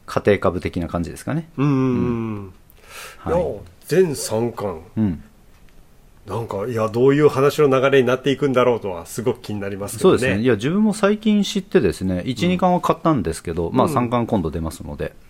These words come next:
Speaker 1: あの、
Speaker 2: うんうんうんうん。
Speaker 1: 二巻までは読んでるんですけど、
Speaker 2: うんうん。
Speaker 1: うん、まだ、あの、三巻目、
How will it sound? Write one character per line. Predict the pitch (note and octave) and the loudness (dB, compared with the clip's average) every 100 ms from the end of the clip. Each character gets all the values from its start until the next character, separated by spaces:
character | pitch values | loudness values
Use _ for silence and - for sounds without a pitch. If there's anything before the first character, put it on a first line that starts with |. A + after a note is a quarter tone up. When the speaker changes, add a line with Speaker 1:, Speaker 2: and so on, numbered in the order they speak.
| - | -14
Speaker 1:
あ | G#2 | -6
の、 | F#2 | -4
Speaker 2:
う | |
ん | |
う | F2+ | -4
ん | |
う | C3 | -2
ん | |
う | C3 | 0
ん。 | |
Speaker 1:
二 | B2 | 2
巻 | D#3+ D#3+ | 2 2
ま | F#3+ | 4
で | F#3 | 4
は | F#2 | 4
読 | G2+ | 2
ん | F2+ | 2
で | E2 | -2
る | D2+ | -4
ん | |
で | D2 | -10
す | - - | -12 -14
け | D2 | -10
ど、 | D#2 D#2 | -10 -10
Speaker 2:
う | D3+ | -10
ん | |
う | |
ん。 | C#3 B2+ A2 G2 - - G#2+ | -8 -8 -10 -14 -20 -10 -4
Speaker 1:
う | |
ん、 | F#2+ D2 - G#2 | -2 -4 -12 -6
ま | G#2+ G2 | -2 0
だ、 | B1 - - - | -2 -6 -14 -12
あ | - F2 | -8 -6
の、 | D#2+ | -8
三 | - A2 F#2 | -2 -2 2
巻 | G2 F#2 | 0 0
目、 | F2+ | -2